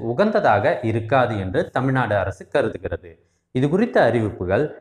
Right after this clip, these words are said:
இதுவரை எதுவும் வெளிவராத நிலையில், உயர்கல்விக்காக நடத்தப்படும் பல்வேறு நுழைவுத் தேர்வுகளையும் ரத்து செய்ய வலியுறுத்தி மாண்புமிகு பிரதமர் திரு நரேந்திர மோடி அவர்களுக்கு கடிதம்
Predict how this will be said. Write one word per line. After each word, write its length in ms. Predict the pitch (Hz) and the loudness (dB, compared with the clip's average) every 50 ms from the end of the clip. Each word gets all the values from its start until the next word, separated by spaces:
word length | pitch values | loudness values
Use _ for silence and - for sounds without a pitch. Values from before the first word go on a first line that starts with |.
| _ _ - | _ _ -6
இதுவரை 640 | 117 113 113 110 110 107 110 135 180 - - - - | -4 -2 0 2 2 2 2 0 -2 -4 -10 -12 -6
எதுவும் 500 | - 107 104 113 135 175 220 214 - - - 107 | -4 -2 0 0 0 0 0 -2 -4 -6 -4 -2
வெளிவராத 540 | 110 110 131 139 147 143 143 147 143 143 | 0 0 2 2 2 2 2 2 2 0
நிலையில், 560 | 127 101 95 92 92 104 135 175 175 - _ _ _ _ _ _ - 123 | -2 -4 -4 -4 -2 -2 -4 -4 -6 -10 _ _ _ _ _ _ 0 2
உயர்கல்விக்காக 760 | 147 196 240 247 226 214 214 208 208 208 208 196 190 190 190 | 4 4 4 4 4 4 4 2 2 2 2 2 2 2 2
நடத்தப்படும் 560 | 165 151 139 135 - 135 - 139 123 117 - | 0 -2 -2 -2 -2 -2 -2 -2 -2 -2 -2
பல்வேறு 500 | - 123 127 151 170 214 226 240 233 208 | 0 0 0 2 4 4 4 4 4 2
நுழைவுத் 360 | 156 131 117 127 131 127 - 123 | 0 0 0 0 -2 -2 -2 -2
தேர்வுகளையும் 560 | 107 101 92 95 90 92 101 113 120 117 - _ _ _ _ _ _ | -2 -2 0 -2 -2 -2 -2 -2 -4 -6 -8 _ _ _ _ _ _
ரத்து 420 | - 107 113 127 123 - - 233 - | -2 2 2 2 2 0 -2 -2 0
செய்ய 500 | - 127 107 95 98 107 117 117 117 107 | 0 -2 -2 0 0 2 2 2 0 0
வலியுறுத்தி 800 | 104 104 107 107 107 101 92 92 - 113 117 120 127 127 120 - 101 98 101 | -2 -2 0 0 0 -2 -2 -4 -4 -2 -2 -2 -2 -4 -8 -12 -14 -8 -2
மாண்புமிகு 560 | 110 117 139 175 196 190 190 170 160 147 135 | 0 2 2 2 2 0 -2 -2 -2 -2 -2
பிரதமர் 800 | 120 - - 110 107 104 107 117 107 113 123 127 123 127 127 - _ _ _ _ | -4 -4 -2 -2 -2 -2 -2 -2 -2 -2 -2 -2 -2 -4 -10 -12 _ _ _ _
திரு 220 | - 131 117 113 110 | -6 -4 -4 -2 -2
நரேந்திர 560 | 110 113 123 139 165 202 220 214 214 202 180 | -2 0 0 2 2 2 2 2 0 0 0
மோடி 420 | 143 123 127 131 123 131 135 139 - | 0 0 0 0 0 0 -2 -4 -4
அவர்களுக்கு 680 | 117 107 101 101 95 95 92 87 - - 101 - _ _ - | -4 -4 -4 -2 -4 -4 -6 -6 -6 -6 -8 -8 _ _ 0
கடிதம் 560 | 127 123 127 131 117 139 170 226 - - | 0 2 2 0 0 0 -2 -2 -4 -8